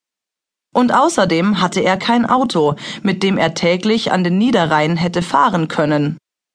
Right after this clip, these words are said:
Das heißt, den alten Passat besaß er ja noch. Aber die Kiste war seit einem halben Jahr tüv überfällig und nicht mehr verkehrssicher.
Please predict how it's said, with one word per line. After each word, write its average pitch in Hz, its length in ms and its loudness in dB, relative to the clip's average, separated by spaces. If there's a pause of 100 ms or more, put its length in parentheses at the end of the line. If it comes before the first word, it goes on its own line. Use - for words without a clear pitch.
(340)
Das 220 260 0
heißt, 233 640 -2 (240)
den 226 380 0
alten 226 500 2
Passat 202 1000 0 (160)
besaß 214 520 0
er 156 140 0
ja 151 180 0
noch. - 440 -4 (800)
Aber 202 280 0
die 233 260 0
Kiste 240 480 -2
war 180 160 2
seit 180 180 2
einem 175 300 0
halben 214 320 2
Jahr 170 300 0
tüv 202 340 -2
überfällig 175 840 0
und 165 220 -2
nicht 214 360 -2
mehr 170 140 0
verkehrssicher. 156 1040 -2